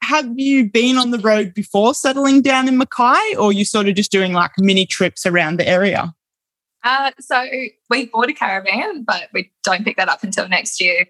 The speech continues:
Speaker 2: Um, our plan was to kind of stay here for a little bit and then head off, but I, uh, thought we'd save up. And then, yeah, next year we are going on the road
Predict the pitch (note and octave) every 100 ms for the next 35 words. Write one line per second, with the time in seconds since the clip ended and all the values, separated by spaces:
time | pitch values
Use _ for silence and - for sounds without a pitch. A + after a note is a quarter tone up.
0 | _ _ - F#3 F#3 F#3+ G3+ C4 A#3 A#3+
1 | B3 A3 G3 G3 G#3+ - - A3 G#3 G3+
2 | - _ - D#3+ F#3 - - - G3+ G3
3 | A3 G#3+ G3+ G3 F#3+ F#3+ G3 F#3+ - F#3
4 | F3+ G3 F#3 E3 G3 - _ E3+ E3 D#3+
5 | _ _ _ - C#3+ F3 F#3+ F3+ F#3 -
6 | F#3 F3 F3+ F3 F#3+ F#3 F#3 F#3 F#3+ F#3+
7 | G3+ - - G3+ F#3+ F#3 F#3 F3+ F#3 F#3
8 | F#3 F3+ F3 F3 F3+